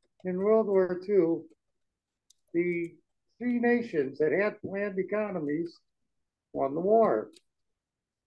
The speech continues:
specifically England, Russia, and the United States.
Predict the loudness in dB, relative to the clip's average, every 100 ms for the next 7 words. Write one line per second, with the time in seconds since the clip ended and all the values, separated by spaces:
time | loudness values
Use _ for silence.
0 | _ -10 -6 -2 -2 -4 -2 -2 0 -2
1 | -2 -2 0 0 -2 -4 -14 _ _ _
2 | _ _ _ -4 2 2 2 -2 0 0
3 | 0 -2 0 0 0 -4 -4 -2 -2 -6